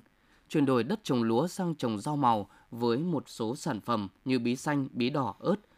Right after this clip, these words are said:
Mô hình trồng lúa kết hợp nuôi cá, mô hình chuyển đổi đất trồng lúa kém hiệu quả sang trồng cây ăn quả,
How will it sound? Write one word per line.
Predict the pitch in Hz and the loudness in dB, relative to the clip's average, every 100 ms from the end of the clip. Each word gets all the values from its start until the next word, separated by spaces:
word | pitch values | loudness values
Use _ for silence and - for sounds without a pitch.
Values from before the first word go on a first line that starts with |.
| _ _ _ _ _ - | _ _ _ _ _ 4
Mô | 220 | 6
hình | 185 139 | 6 4
trồng | 117 127 | 2 0
lúa | 120 120 180 | 2 2 0
kết | - 226 | -2 -4
hợp | 147 104 - | -2 -4 0
nuôi | 131 | 0
cá, | 131 123 117 190 - _ | 2 0 -2 -4 -10 _
mô | 160 | 0
hình | 156 120 101 | 2 2 0
chuyển | 131 110 | -2 0
đổi | 113 101 85 | 0 -2 -4
đất | 101 - | -8 -4
trồng | 135 110 | -2 -2
lúa | 104 110 - | -2 -6 -6
kém | 131 147 | -4 -2
hiệu | 202 | -2
quả | - 117 95 | -2 -2 -2
sang | - 139 123 | -4 -8 -6
trồng | 120 101 | -4 -4
cây | - 156 | -2 -2
ăn | 151 | 0
quả, | 143 117 | 2 2